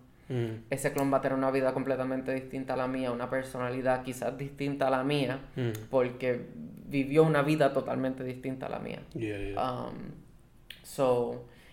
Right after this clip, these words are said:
Speaker 2: esa combinación de como que irme pa' los Estados Unidos temprano,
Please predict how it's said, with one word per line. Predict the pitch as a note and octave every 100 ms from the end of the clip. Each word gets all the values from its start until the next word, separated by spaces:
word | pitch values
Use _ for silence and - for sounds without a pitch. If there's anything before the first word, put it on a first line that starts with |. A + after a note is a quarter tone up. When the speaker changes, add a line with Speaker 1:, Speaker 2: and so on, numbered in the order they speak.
| -
Speaker 2:
esa | C#3 D3+
combinación | D#3 D#3 E3 D#3+ D#3+ D#3+ D#3 D3+
de | C#3+ B2+
como | B2+ B2+
que | B2 A2
irme | B2 C#3
pa' | C#3
los | D3+ D3+
Estados | D3+ D3 D3
Unidos | D3 D3 C#3 C#3 C#3 -
temprano, | D3 C#3+ C#3+ C#3 C3 B2+